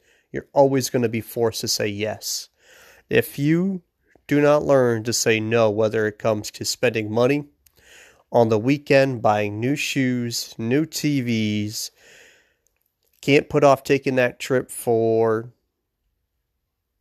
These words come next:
another three months, six months, or whatever it may be, until you have more cash to pay for all of it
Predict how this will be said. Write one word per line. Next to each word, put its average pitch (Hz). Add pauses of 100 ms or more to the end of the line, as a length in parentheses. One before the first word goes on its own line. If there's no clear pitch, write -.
(1700)
another 127 (1400)
three 151
months, 139
six -
months, 127
or 127
whatever 151
it -
may 127
be, 117 (720)
until 120
you 123
have 117
more 131
cash 139
to 135
pay 123
for -
all 165
of 170
it 165